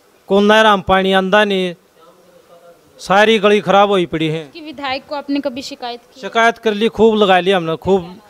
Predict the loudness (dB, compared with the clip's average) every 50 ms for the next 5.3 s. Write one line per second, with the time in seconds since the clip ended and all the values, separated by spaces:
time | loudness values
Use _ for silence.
0 | _ _ -2 0 2 4 4 4 4 4 4 4 2 2 4 4 4 4 4 2
1 | 2 4 4 4 4 4 2 0 0 0 2 2 2 4 2 0 0 0 -2 -2
2 | 2 2 2 2 2 0 -2 -2 0 2 2 2 2 0 -2 -6 -4 -4 0 2
3 | 4 4 4 2 2 2 2 2 2 0 -6 -18 _ 0 0 0 0 0 -2 -2
4 | 2 2 4 4 4 4 2 2 -2 -4 0 0 0 0 0 -2 -6 -6 -6 -8
5 | -10 -6 -6 -8 -8 -8